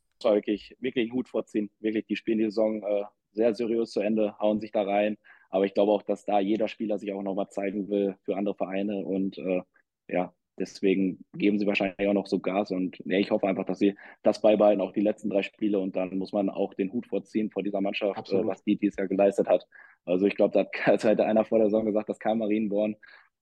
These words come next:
Speaker 1: äh, irgendwo im oberen Drittel landet oder, ja, da muss man wirklich einfach, kann man nur den Hut vorziehen.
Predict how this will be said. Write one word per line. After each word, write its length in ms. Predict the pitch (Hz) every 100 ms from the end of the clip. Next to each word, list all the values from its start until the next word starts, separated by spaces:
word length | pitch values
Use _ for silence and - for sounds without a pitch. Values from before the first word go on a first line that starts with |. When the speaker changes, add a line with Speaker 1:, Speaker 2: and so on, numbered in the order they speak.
| 107
Speaker 1:
äh, 280 | 104 95
irgendwo 300 | 107 104 104
im 100 | 104
oberen 300 | 90 110 107
Drittel 260 | 104 107 107
landet 420 | 104 104 101 -
oder, 340 | 98 98 95 -
ja, 220 | 95 92 - _
da 100 | -
muss 160 | 87 92
man 100 | 98
wirklich 320 | 98 98 -
einfach, 320 | 110 110 107
kann 140 | - 113
man 100 | 110
nur 80 | 110
den 100 | 107
Hut 140 | 113
vorziehen. 340 | - - 95